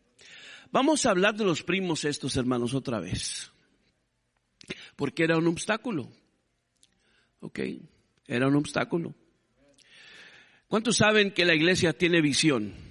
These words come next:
¿Cuántos saben que la iglesia tiene proyectos, como dijo la pastora en esta mañana? ¿Verdad que sí? Por algunos, yo no digo que aquí en el templo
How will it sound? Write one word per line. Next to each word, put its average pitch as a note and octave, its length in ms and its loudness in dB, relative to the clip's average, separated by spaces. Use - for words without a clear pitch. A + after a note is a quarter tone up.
¿Cuántos B2 280 -4
saben D#3 260 4
que D#3 100 0
la D3+ 80 4
iglesia D#3 340 0
tiene D#3+ 220 2
proyectos, D3+ 600 2
como C3+ 280 2
dijo C#3 200 2
la C3 120 2
pastora C3 420 -2
en B2 80 0
esta A#2+ 220 -4
mañana? G#2 480 -6
¿Verdad C3 180 -8
que - 120 -10
sí? E3 340 -10
Por F3 160 0
algunos, F3 1000 0
yo E3 180 2
no F#3+ 120 2
digo F#3+ 220 0
que E3+ 120 -2
aquí E3 140 0
en F3 80 4
el F3 160 2
templo F3 520 2